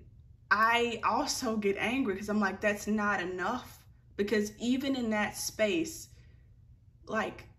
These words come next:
you don't have full access to your true self, which is eternal, which is ancient, which is forever,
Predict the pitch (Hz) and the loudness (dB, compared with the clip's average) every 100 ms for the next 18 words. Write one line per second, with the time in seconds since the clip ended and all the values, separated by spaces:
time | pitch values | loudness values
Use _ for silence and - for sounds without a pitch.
0 | - 196 214 247 240 214 214 220 208 - | -14 -6 0 4 2 0 0 0 0 -4
1 | - 233 214 - 208 269 - 190 190 214 | -2 -2 -2 -4 -4 -6 -6 -4 -4 -6
2 | - - 202 196 190 202 226 226 214 208 | -8 -2 -2 -2 0 4 4 4 2 0
3 | - - 247 240 - 320 320 196 - - | -8 -8 -4 -4 -2 -2 0 -4 -8 -20
4 | - - - 208 220 208 - - - - | -20 -16 -6 -2 -2 -4 -8 -20 -20 -10
5 | 220 214 - 220 254 233 160 - 214 208 | -6 -6 -4 -4 -2 -2 -4 -8 -6 -6
6 | - - 202 220 - 226 - - - - | -6 -6 -4 -4 -4 -8 -10 -14 -20 -20
7 | - - - 196 196 202 185 180 214 196 | -20 -20 -6 -2 -2 -4 -4 -4 -4 -4
8 | - | -12